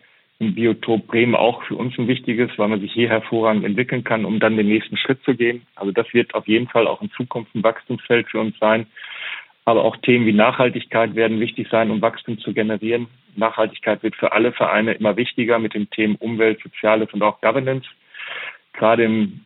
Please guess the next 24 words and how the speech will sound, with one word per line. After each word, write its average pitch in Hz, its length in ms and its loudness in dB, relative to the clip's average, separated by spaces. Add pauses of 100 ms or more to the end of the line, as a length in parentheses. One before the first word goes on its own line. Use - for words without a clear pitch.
(220)
Umweltbereich 131 720 2
habe 117 160 0
ich, - 340 -8
ähm, 107 220 2
hier 110 160 -4
eine 110 340 -2
schöne 123 300 2
Geschichte. 120 520 -2
Wir 113 120 0
haben 110 120 0
die 107 80 0
größte 117 400 -2
gebäudeintegrierte 107 840 -2
Photovoltaikanlage 110 1080 0
Europas 117 480 0 (1040)
durch 127 240 2
die 120 360 4
E 120 160 4
W 117 100 4
E, 131 200 4
unseren 120 280 0
Energieversorger, 117 840 0
seit 113 240 -6
zweitausendzehn. 117 1000 -4